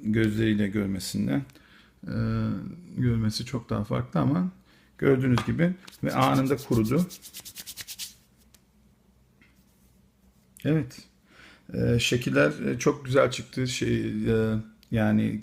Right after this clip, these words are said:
ke-, köşeleri, şeyleri. Evet, bu, e,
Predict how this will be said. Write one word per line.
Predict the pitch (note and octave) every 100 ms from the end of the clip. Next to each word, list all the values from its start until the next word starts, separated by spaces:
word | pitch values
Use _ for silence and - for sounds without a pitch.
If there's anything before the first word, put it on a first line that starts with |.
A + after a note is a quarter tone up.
| -
ke-, | A2+ G#2 -
köşeleri, | - A#2 A2+ A2 A2
şeyleri. | - A2 G#2 G#2+ C#3 D#3+ - - - - - - - - - -
Evet, | D#3+ D3+ A#2+ - D3+
bu, | D#3+ G3 G3+ -
e, | D#3 D#3 D#3